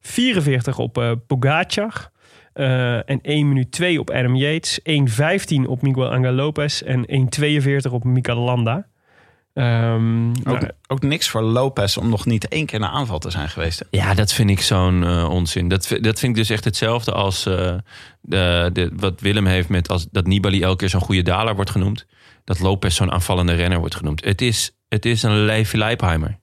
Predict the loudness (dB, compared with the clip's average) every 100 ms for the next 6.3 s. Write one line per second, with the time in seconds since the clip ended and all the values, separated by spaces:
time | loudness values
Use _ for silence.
0 | _ -2 -2 -4 -2 0 2 0 0 0
1 | -2 -2 -2 0 0 -4 -4 -2 0 0
2 | 2 0 0 0 -2 -12 -16 -4 0 2
3 | 2 0 0 0 0 0 0 0 0 0
4 | -2 -2 -2 0 2 2 2 0 -2 -2
5 | -2 -2 -4 -2 0 2 2 2 2 0
6 | -2 -2